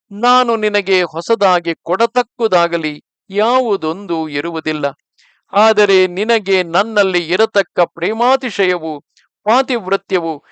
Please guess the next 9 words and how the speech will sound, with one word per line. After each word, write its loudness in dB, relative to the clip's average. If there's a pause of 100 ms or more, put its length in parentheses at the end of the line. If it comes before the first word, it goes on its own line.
(220)
ಈಗ -2
ಲೋಕಕ್ಕೆ 2
ಸ್ಪಷ್ಟವಾಗಿ -2
ತಿಳಿಯುವಂತಾಯಿತು. -4 (600)
ನಾನು 2
ಆಡಬಾರದ 4
ಮಾತುಗಳನ್ನಾಡಿ 0 (280)
ನಿನ್ನನ್ನು -4
ಧಿಕ್ಕರಿಸಿದರು, -4